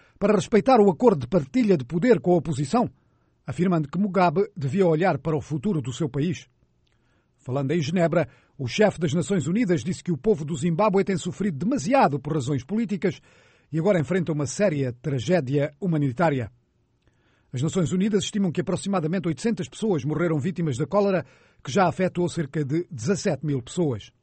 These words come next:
A crise no setor de saúde surge depois do fracasso na criação de um governo de unidade nacional,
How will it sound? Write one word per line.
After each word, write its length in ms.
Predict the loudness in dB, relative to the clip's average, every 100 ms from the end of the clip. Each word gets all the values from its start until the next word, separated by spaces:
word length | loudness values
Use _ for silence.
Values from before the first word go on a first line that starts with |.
| _ _ _ _ _ _ _
A 80 | -6
crise 320 | 0 0 0
no 80 | -2
setor 340 | -2 0 -2
de 80 | -2
saúde 320 | 0 0 0
surge 200 | -2 -4
depois 240 | -2 0 0
do 80 | 0
fracasso 500 | -4 0 0 0 -2
na 80 |
criação 380 | -2 -2 -2 -2
de 80 | -2
um 80 | -2
governo 320 | -2 -2 0
de 60 | -2
unidade 340 | 0 -2 -2
nacional, 480 | -4 -4 -2 -2